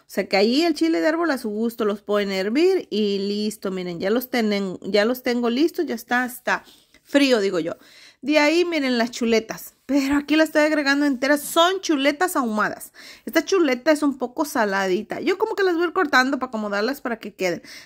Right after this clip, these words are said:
Las pueden hacer en pedacitos, las pueden dejar enteras. Nomás que hay que irlas pues dorando primero para que agarren saborcito. Yo las corté. De ahí en mi vaso a licuadora, pues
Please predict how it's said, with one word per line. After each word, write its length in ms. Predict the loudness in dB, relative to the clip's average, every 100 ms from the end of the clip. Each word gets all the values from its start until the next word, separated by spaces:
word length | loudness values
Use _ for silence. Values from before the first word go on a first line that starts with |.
| -2
Las 180 | 0 2
pueden 220 | 0 2
hacer 180 | 2 2
en 80 |
pedacitos, 460 | 4 2 2 -2 -2
las 140 | -2
pueden 200 | -2 -4
dejar 240 | -2 -2 -2
enteras. 520 | -2 0 2 2 0
Nomás 260 | -4 -8 -8
que 100 | -8
hay 40 |
que 100 | -4
irlas 240 | -4 -4 -4
pues 220 | -6 -2
dorando 480 | 0 2 2 0 -4
primero 400 | -6 -2 -2 -2
para 200 | -4 -4
que 80 |
agarren 360 | -4 -2 -2 -4
saborcito. 720 | -6 -6 -8 -6 -6 -8 -14 _ _ _ _ _ _ _ _ _ _ _ -20 -20 -4
Yo 160 | 6 6
las 200 | 6 0
corté. 440 | -4 -6 -8 -16 -16 _ _ _ -20 -20 -2
De 160 | 4 4
ahí 180 | 4
en 100 | 2
mi 60 | 0
vaso 240 | 0 2
a 60 | 0
licuadora, 580 | 0 0 2 2 0 0
pues 400 | 0 0 -4